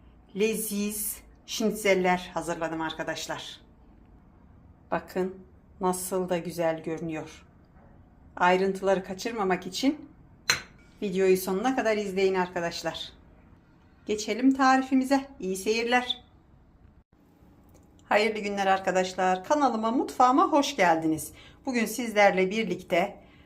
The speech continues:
e, yine çok sevilen tariflerden bir tanesi olan tavuk şnitzel yapacağız. Ben buraya tavuklarımı hazırladım şimdilik. Çünkü bunu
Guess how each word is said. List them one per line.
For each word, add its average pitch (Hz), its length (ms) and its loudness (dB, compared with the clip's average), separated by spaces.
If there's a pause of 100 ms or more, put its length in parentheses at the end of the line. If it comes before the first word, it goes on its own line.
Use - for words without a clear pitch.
(260)
e, 185 140 6
yine 220 320 0
çok 240 220 -2
sevilen 202 480 0
tariflerden 180 760 0
bir 185 100 -8
tanesi 185 480 0
olan 160 420 0
tavuk 226 320 0
şnitzel 185 600 -2 (120)
yapacağız. 160 500 -4
Ben 254 200 4
buraya 285 220 2
tavuklarımı 247 540 2
hazırladım 156 600 -2
şimdilik. 180 460 -6
Çünkü 196 320 -8
bunu 214 300 -4